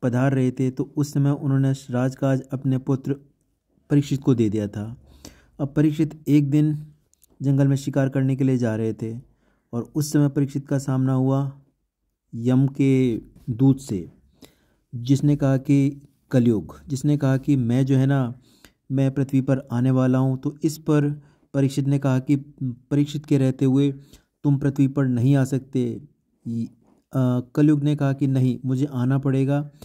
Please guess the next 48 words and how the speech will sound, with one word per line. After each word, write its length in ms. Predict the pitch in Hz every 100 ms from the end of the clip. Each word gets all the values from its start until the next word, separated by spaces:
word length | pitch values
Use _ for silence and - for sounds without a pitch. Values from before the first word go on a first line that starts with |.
| - _ _ -
और 340 | 131 127 131 127 127 - _ _ _ 135
जिस 240 | 147 -
प्रकार 300 | - 147 143
से 100 | 131
युग 300 | 135 139 139
समाप्त 380 | - 139 135 135
होते 240 | 139 139
हैं, 80 | 139
तो 220 | 135 147 147
अब 160 | 135 139
कलयुग 300 | 131 131 131
के 60 |
आने 280 | 147 131 123
का 140 | 123 131
समय 280 | - 131
हो 200 | 127 120
गया। 180 | 113 113
परीक्षित 460 | 113 151 147 147 143
ने 80 | 143
उनको 320 | 135 135 143
कहा 280 | 143 127 147 151 - - _ -
कि 60 |
मैं 140 | 139 135
तुम्हें 240 | 135 135
मार 280 | 127 123 135
दूंगा 260 | 127 135 139
और 220 | 139 131
तुम्हें 460 | - 131 131 143 - _ _ _ _ _ 123
अपने 240 | 123 131
राज्य 260 | 127 127 131
में 120 | 131
घुसने 340 | 123 110 135
नहीं 180 | 127 123
दूंगा। 300 | 113 110 110
तो 280 | - - 139 -
इस 120 | 147
पर 240 | - 143
कलयुग 360 | 139 139 131 127
ने 140 | 139
कहा, 200 | 139 135
"मैं 280 | 135 123 127
तो 220 | 127 143 147
आ 140 | 120
गया 180 | 120 135
हूँ 240 | 131 143 147
और 100 | 127
मुझे 320 | 123 123 131
महाराज 440 | 123 120 131 135